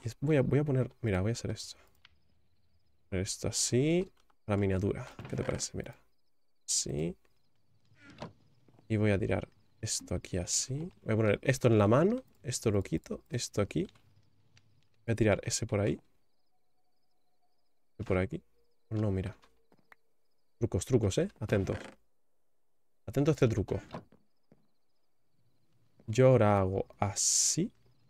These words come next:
Vale. Pero aquí tiro uno,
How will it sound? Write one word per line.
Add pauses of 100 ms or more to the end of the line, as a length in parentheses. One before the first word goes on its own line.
(2000)
Vale. (840)
Pero
aquí (920)
tiro
uno,